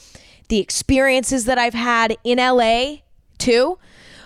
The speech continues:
But here's the reason why living in L A as an influencer is different than living in L A as a, say, person that doesn't wanna, you know, have a following on the internet, right? So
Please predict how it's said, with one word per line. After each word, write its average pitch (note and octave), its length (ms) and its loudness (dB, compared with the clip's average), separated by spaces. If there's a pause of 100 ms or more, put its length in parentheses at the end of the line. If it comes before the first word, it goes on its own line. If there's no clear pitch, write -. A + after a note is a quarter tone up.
(100)
But A#3+ 280 0
here's F#4 360 -4
the G4+ 120 -2
reason C#4 300 -2
why A#3 220 2
living G#3+ 360 0
in G#3+ 380 0
L G#3 200 2
A G3+ 140 4
as F#3+ 120 0
an G3 80 0
influencer G3+ 720 0
is F#3+ 140 0
different G#3 360 -2
than G3+ 140 0
living G3+ 240 0
in F#3+ 100 2
L F#3+ 180 2
A F#3+ 220 2 (100)
as F#3+ 540 -2 (880)
a, G3 680 2 (1000)
say, A3+ 220 0
person A3 360 0
that G3 100 0
doesn't G3+ 240 -2
wanna, F#3 260 -4 (240)
you F#3 140 -4
know, F3+ 240 -4 (760)
have G3 200 -2
a F3 40 -6
following F3 400 -2
on E3+ 80 -2
the E3+ 120 -6
internet, C#3+ 380 -6
right? F#3+ 260 0 (840)
So C4+ 300 0